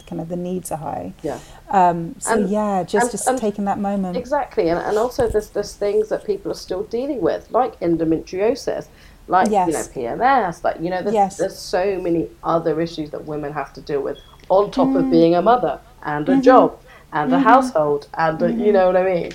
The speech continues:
Speaker 2: Um,
Speaker 1: Mm-hmm.
Speaker 2: and it, it's just, it's just a lot. And I think just being able to sit down for an hour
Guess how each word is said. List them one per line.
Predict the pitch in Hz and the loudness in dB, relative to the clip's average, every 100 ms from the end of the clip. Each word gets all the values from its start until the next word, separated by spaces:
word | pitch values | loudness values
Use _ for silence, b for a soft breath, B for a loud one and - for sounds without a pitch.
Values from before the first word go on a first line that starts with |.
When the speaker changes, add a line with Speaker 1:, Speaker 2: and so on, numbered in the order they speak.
| B B B - | B B B 0
Speaker 2:
Um, | 156 156 147 | 2 2 2
Speaker 1:
Mm-hmm. | 247 240 233 - | 0 -4 -8 -4
Speaker 2:
and | 165 170 | -2 -2
it, | - | -2
it's | 180 170 - | -4 -4 -12
just, | - 180 160 - - | -2 -2 -2 -6 -10
it's | 127 - - | -8 -8 -4
just | 165 156 - | -4 -2 -6
a | |
lot. | 143 139 127 - - | -4 0 0 -2 -6
And | 143 139 | -6 -4
I | 139 | -6
think | 151 143 165 | -6 -6 -6
just | 147 - | -12 -6
being | 151 139 | -4 -2
able | 143 156 | -2 -4
to | - | -8
sit | 147 - - | -12 -10 -8
down | - 165 170 | -6 -6 -6
for | 175 151 | -4 -4
an | |
hour | 113 120 131 110 | -2 -4 -4 -6